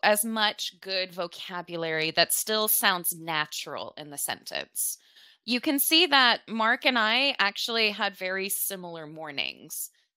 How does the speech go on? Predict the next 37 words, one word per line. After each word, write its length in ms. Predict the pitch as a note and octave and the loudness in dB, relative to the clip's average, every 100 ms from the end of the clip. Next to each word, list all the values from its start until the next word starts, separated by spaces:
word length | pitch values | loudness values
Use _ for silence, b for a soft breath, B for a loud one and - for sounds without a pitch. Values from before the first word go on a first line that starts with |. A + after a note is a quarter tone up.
| _ | _
We 80 | G3+ | 0
did 200 | A3 G#3+ | 2 2
lots 380 | G3+ G3+ G#3 - | 6 6 6 0
of 100 | G#3 | -4
things 360 | A3+ G3 F3+ | -2 -2 -2
that 140 | - D#3+ | -6 -6
were 100 | E3 | -6
very 300 | F3+ E3+ D#3+ | -4 -4 -4
similar. 640 | - E3+ D3 G2+ E2 E2 - | -6 -6 -6 -6 -6 -8 -4
It 120 | F3+ | -4
was 180 | F3 F3 | -2 -6
a 60 | |
pretty 580 | - - G#3+ G3+ G3+ G3 - | -10 -6 -4 0 0 0 -2
standard 840 | - - E3+ E3+ F3+ F#3 F3+ F3 | -4 -4 -2 -4 -4 -4 -4 -6
morning 480 | D#3 D3 D3+ E3 E3+ | -10 -10 -8 -8 -10
for 140 | - F3 | -14 -10
me. 500 | F3 F3 F3 F#3 F3+ _ _ _ | -8 -8 -8 -10 -14 _ _ _
We 80 | F3+ | -10
both 440 | F3 F#3 F#3 F#3+ - | -2 2 2 0 -6
laid 320 | F3 E3+ F3 | 0 4 4
in 140 | F3 E3+ | 2 -2
bed, 420 | D#3 D#3 D#3+ E3 | 0 2 2 0
scrolled 320 | - F3 D#3+ | -6 -6 -6
on 100 | E3 | -6
our 120 | E3 | -6
phone 400 | E3 - D#3 D#3 | -8 -8 -8 -8
for 180 | E3 F3 | -10 -6
a 80 | D#3+ | -4
little 240 | D#3 D#3+ | -4 -6
bit. 400 | D#3+ E3 D#3+ D#3+ E3 _ _ _ | -4 -4 -2 -4 -8 _ _ _
We 80 | F#3 | -10
both 300 | F#3 G3 F#3+ - - _ _ | 0 0 0 -8 -20 _ _
made 280 | F#3+ F#3+ F#3 | 2 2 2
some 460 | - G3+ F#3+ F3 - _ - | -4 -6 -10 -16 -20 _ -2
breakfast 640 | F3 - - G#3+ G#3+ - | -2 -2 -6 -4 -2 -6
pretty 220 | - G#3 F3+ | -6 -8 -8
quickly. 800 | - G#3 - G3+ G#3 G#3 G#3+ | -8 -14 -14 -10 -8 -6 -8